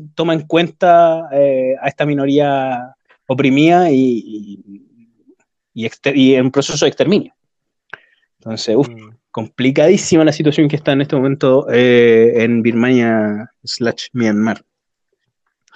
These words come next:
Speaker 2: Sí, está, eh, qué com-, qué complicado esto, porque a mí me da la sensación que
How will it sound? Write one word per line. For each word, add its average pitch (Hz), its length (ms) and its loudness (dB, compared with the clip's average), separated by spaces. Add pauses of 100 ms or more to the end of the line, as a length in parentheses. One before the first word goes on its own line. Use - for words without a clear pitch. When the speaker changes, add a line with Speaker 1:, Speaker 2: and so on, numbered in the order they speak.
(1000)
Speaker 2:
Sí, - 140 -14
está, - 240 -20 (260)
eh, - 120 -20 (260)
qué 165 120 -20
com-, 190 280 -16
qué 190 120 -20
complicado 185 640 -14
esto, 127 300 -16
porque 131 640 -18
a 120 100 -20
mí 151 180 -20
me 190 380 -16
da 190 140 -14
la 190 180 -16
sensación 170 1120 -20 (720)
que 120 380 -18